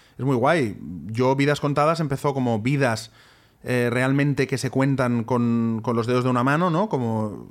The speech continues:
eh, es el doble sentido de que me la cuentan, pero que son vidas que, que se pueden con-, que, vamos, que no hay tantas. Pero al final invito a gente que a lo mejor la vida no es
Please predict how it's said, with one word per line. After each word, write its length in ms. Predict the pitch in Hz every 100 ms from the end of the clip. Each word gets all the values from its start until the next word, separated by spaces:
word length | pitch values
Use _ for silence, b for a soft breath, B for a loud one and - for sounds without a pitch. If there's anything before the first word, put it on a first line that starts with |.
| 50 58 -
eh, 220 | 87 107 107
es 120 | 113
el 140 | 120
doble 240 | 120 120 113
sentido 340 | 123 131 139
de 300 | 127 110 95
que 120 | - 107
me 80 | 107
la 100 | 107
cuentan, 460 | 131 143 120 101
pero 160 | 107 104
que 120 | 107
son 200 | - 117
vidas 240 | 123 123 -
que, 120 | 104 -
que 120 | 104
se 100 | 101
pueden 220 | 98 117 117
con-, 300 | 117 117 110
que, 160 | 120 104
vamos, 300 | 120 107 -
que 140 | 113
no 60 | 110
hay 100 | 110
tantas. 480 | 139 135 220 - b b b b b b b b b _
Pero 140 | 156 156
al 60 |
final 200 | 151 156
invito 240 | 208 214 202
a 40 |
gente 220 | 185 214 214
que 40 |
a 20 | 165
lo 60 |
mejor 360 | 139 180 185 - 127 - - -
la 220 | 147 156 143
vida 240 | 185 190
no 200 | 160 165
es 320 | 160 - -